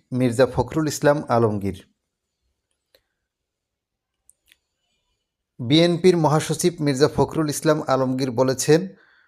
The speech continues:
"সব কিছুর আগে শিক্ষা সংস্কার কমিশন করা প্রয়োজন ছিল,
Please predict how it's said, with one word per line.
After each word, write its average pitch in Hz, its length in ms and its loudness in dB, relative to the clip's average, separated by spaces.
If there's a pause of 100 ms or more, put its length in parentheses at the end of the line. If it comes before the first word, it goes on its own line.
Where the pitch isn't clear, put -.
(140)
"সব - 440 -4
কিছুর 180 440 0
আগে 131 360 0
শিক্ষা 160 460 -2
সংস্কার 143 540 -2
কমিশন 139 460 -2
করা 135 220 2
প্রয়োজন 131 460 -2
ছিল, 127 360 2